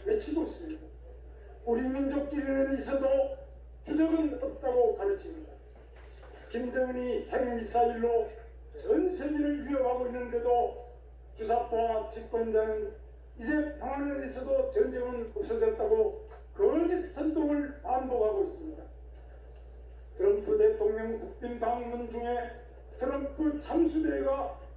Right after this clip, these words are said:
미국 대사관 앞에서 열리기도 했습니다. 미군 철수 프랑카드를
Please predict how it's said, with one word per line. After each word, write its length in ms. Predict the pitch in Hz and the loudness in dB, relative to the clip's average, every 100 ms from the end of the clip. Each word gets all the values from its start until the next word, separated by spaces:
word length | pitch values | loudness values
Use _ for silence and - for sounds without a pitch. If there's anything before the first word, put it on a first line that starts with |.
| - | -12
미국 340 | 262 254 - | -4 -2 0
대사관 420 | 220 233 233 233 226 | 2 4 4 2 2
앞에서 340 | 220 220 - | 2 2 6
열리기도 680 | 220 - 403 403 370 392 - | 4 6 2 0 -4 -2 -2
했습니다. 440 | 339 339 320 311 - - - - - - | -6 -8 -12 -12 -14 -16 -18 -16 -16 -8
미군 380 | 202 214 226 226 | -2 0 0 -2
철수 480 | 226 233 - 240 220 | 0 -2 -2 -4 -2
프랑카드를 880 | 226 240 233 240 233 226 233 240 | 4 4 4 4 4 4 2 0